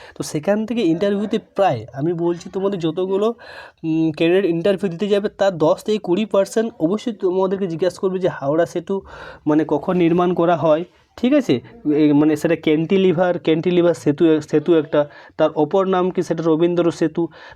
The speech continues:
তো এই সমস্ত বিষয়গুলো থেকে কিন্তু তোমাকে প্রশ্ন করবেই। ঠিক আছে, তো এগুলো তোমরা অবশ্যই একটু ভালোভাবে দেখবে। এরপর বিবেকানন্দ সেতু।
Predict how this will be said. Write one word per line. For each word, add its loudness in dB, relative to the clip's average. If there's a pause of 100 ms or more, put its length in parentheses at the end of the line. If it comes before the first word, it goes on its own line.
তো 2
এই 2
সমস্ত -2
বিষয়গুলো -2
থেকে -2
কিন্তু -8
তোমাকে -4
প্রশ্ন -6
করবেই। -4 (360)
ঠিক -4
আছে, 2
তো 0
এগুলো 4
তোমরা 0
অবশ্যই 0
একটু -2
ভালোভাবে 0
দেখবে। -2 (880)
এরপর 0
বিবেকানন্দ 0
সেতু। -4